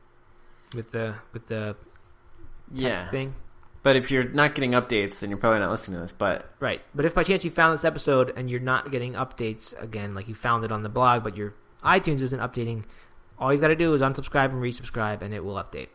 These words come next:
Speaker 1: So I think we'll be able to stop talking about this now. Uh, hopefully everything will, will be resolved and work perfectly.
Speaker 2: Mm-hmm. And
Speaker 1: All
Speaker 2: we
Speaker 1: right.
Speaker 2: have some, we have some pretty cool stuff coming up.
Speaker 1: We do have some cool stuff. As I mentioned before, I've got the, the Rich Roll interview, which I think I'm gonna put out,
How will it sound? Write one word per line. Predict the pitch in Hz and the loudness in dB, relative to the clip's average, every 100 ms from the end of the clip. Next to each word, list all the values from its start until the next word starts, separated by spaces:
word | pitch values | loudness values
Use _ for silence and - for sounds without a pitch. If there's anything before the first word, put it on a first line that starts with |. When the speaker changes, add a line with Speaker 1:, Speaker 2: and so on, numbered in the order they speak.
| _ - - | _ -20 -16
Speaker 1:
So | - 104 90 - | -6 -4 -6 -6
I | 127 | 0
think | 180 | 0
we'll | 170 | 4
be | 151 | 4
able | 127 | 4
to | |
stop | 110 127 - | 0 -2 -2
talking | 120 110 | -6 -6
about | 101 85 | -8 -8
this | 95 - - 113 | -8 -12 -14 -10
now. | 101 92 90 - - - - - | -6 -4 -6 -12 -20 -20 -20 -10
Uh, | 98 98 | -6 -4
hopefully | 123 117 104 | -6 -4 -4
everything | 95 95 95 | -4 -6 -8
will, | 90 87 | -10 -12
will | - | -14
be | 110 107 | -10 -10
resolved | 104 110 123 131 | -8 -4 -2 -2
and | 107 | -4
work | 113 117 | -6 -6
perfectly. | 143 131 - - - - - | -8 -8 -16 -20 -20 -20 -14
Speaker 2:
Mm-hmm. | 113 117 156 | -8 -6 -6
And | 208 - - - - - - - | -10 -14 -18 -20 -20 -20 -18 -2
Speaker 1:
All | 120 | 8
Speaker 2:
we | |
Speaker 1:
right. | 170 | 8
Speaker 2:
have | 196 | 8
some, | 247 190 | 2 0
we | 196 | -2
have | |
some | 214 220 | -2 -4
pretty | 233 - | -4 0
cool | 190 | -2
stuff | 185 202 208 | 0 0 0
coming | 107 95 | -4 -4
up. | 87 - - - - - - | -4 -6 -10 -14 -16 -20 -6
Speaker 1:
We | 143 | -2
do | 180 | 0
have | 254 | 0
some | 165 | 0
cool | 139 | -2
stuff. | 131 104 - | 0 -4 0
As | 143 135 | 2 2
I | |
mentioned | 160 170 175 | 2 0 2
before, | 202 | 4
I've | 151 | 4
got | 147 | 2
the, | 143 135 - | 0 -6 -8
the | - 131 | -4 -2
Rich | 131 156 | -2 -2
Roll | 156 151 | 2 2
interview, | 131 117 113 | 2 -2 -4
which | 127 | -4
I | 123 | -4
think | 135 | -4
I'm | |
gonna | 135 | 0
put | 117 135 | 10 10
out, | 127 - | 10 2